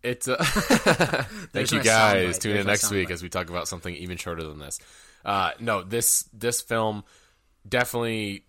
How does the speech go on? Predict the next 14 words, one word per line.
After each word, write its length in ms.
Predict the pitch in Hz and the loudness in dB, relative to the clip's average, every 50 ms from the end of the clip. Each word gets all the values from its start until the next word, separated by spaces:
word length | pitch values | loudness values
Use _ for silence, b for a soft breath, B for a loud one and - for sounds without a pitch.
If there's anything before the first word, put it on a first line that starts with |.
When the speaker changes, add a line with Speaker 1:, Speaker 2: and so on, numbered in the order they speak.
| _ | _
Speaker 1:
plays 280 | - - 120 104 98 101 | -8 -4 -4 -2 -2 -4
into 280 | 101 98 - - 107 | -6 -8 -8 -10 -10
the, 300 | 98 92 95 92 90 90 | -8 -8 -6 -6 -4 -4
uh, 160 | 85 82 85 85 | -4 -4 -4 -6
Scorsese 1160 | - - - - 92 90 87 - - 92 90 90 82 85 90 87 85 85 87 87 85 82 80 _ _ _ _ _ - | -6 -8 -8 -8 -8 -6 -6 -6 -6 -6 -6 -6 -8 -8 -10 -10 -10 -10 -10 -10 -12 -14 -16 _ _ _ _ _ -10
aspects 600 | 85 82 80 - - 87 82 82 - - - - | -8 -6 -6 -6 -6 -6 -8 -10 -8 -8 -8 -8
of 420 | - 85 85 85 82 80 - - _ _ _ _ _ _ _ 82 _ _ | -8 -8 -10 -10 -12 -12 -18 -20 _ _ _ _ _ _ _ -20 _ _
the 140 | 101 104 101 | -12 -10 -10
things 300 | - - 110 98 - - | -8 -8 -8 -6 -6 -8
he 380 | - 98 92 92 90 87 - - - - - 95 - _ - - _ - | -8 -8 -10 -10 -10 -12 -14 -18 -20 -20 -20 -20 -20 _ -20 -20 _ -6
supports 500 | - - 107 - - - 98 90 - - | -4 -4 -4 -6 -6 -6 -6 -6 -6 -8
in 80 | 85 80 | -10 -10
his 160 | 78 - - | -10 -12 -10
films. 460 | - 90 85 85 85 85 82 - - | -10 -10 -10 -10 -10 -10 -10 -12 -12